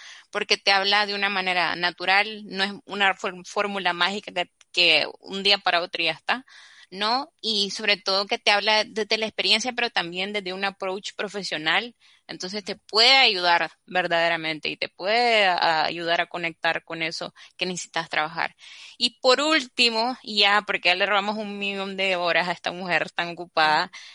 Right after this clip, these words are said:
¿qué consejo les daría a las personas que no se sienten conectadas con la vida y que no, y que les falta algo?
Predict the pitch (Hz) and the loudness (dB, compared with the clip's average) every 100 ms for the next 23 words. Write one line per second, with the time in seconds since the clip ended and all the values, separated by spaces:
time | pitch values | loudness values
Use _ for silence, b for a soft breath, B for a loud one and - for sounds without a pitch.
0 | B B - 262 269 285 285 247 254 262 | B B -4 2 2 4 2 2 0 2
1 | 254 233 214 202 214 226 214 190 - 185 | 2 4 2 4 2 2 -2 -4 -2 -2
2 | 196 - - 170 120 175 226 240 240 240 | -2 -6 -2 2 2 0 -4 -2 -2 -2
3 | 220 226 226 196 170 175 180 - 208 180 | -4 -6 -4 -4 -2 0 0 -2 -2 0
4 | 175 190 202 202 196 - 202 196 185 165 | 0 0 2 2 0 -4 -6 -4 -2 -4
5 | 208 202 185 - 190 190 180 170 160 151 | -2 0 0 2 0 2 2 2 2 -2
6 | 160 160 | -8 -12